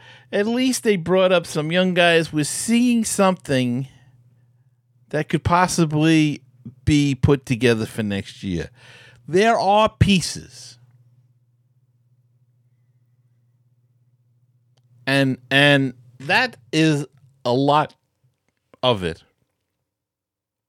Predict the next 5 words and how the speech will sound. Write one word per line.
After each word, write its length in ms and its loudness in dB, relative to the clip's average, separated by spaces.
There 360 0
are 240 2
pieces 580 -4
in 120 -2
place. 500 -2